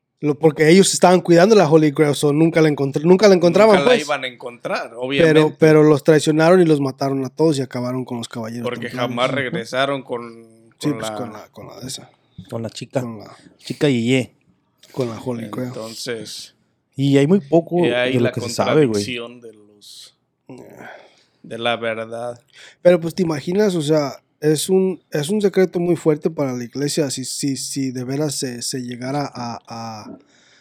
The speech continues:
Speaker 1: o sea, si de veras llegaras a encontrar una persona que todavía trae, tiene la, la,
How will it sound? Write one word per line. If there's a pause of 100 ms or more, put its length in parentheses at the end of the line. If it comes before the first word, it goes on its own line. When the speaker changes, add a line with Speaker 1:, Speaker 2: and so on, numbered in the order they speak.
(160)
Speaker 1:
o
sea,
si
de
veras (100)
llegaras
a
encontrar
una
persona
que
todavía
trae, (120)
tiene
la,
la,